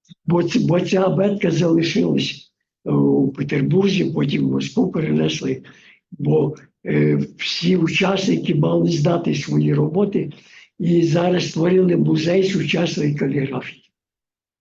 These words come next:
Таким чином, всі оці знаки, дивіться, ми сьогодні маємо букву «Р», а це латинська «П». Але ж була така,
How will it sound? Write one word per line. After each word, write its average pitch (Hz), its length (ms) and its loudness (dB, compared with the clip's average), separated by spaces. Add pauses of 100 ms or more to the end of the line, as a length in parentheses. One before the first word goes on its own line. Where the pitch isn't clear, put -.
(640)
Таким - 280 2
чином, 202 520 2 (500)
всі 214 400 2
оці 165 440 0
знаки, 165 380 0
дивіться, 160 580 0 (840)
ми 180 340 2
сьогодні 180 420 2
маємо 170 440 2
букву 156 580 0 (320)
«Р», 240 360 -2 (440)
а 165 140 -2
це 202 180 0
латинська 202 600 2
«П». 175 340 -2 (720)
Але 180 280 2
ж 170 140 0
була 190 320 2
така, 190 580 -2